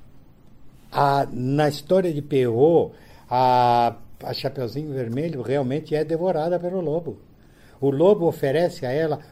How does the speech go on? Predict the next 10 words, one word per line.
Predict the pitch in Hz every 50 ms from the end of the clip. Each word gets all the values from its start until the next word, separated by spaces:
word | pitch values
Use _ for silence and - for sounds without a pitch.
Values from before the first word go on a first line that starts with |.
| - -
um | 131
copo | 131 - 160 175 170 175
de | 147 147
groselha | 131 139 127 117 101 101 113 143 156 156 143
que | 151 160
é | 156
o | 139
sangue | - - - 139 147 170 170 160 160
da | - 156 160 165
vovó. | 160 175 165 120 85 85 85 101 127 143 151 147 135 - - - -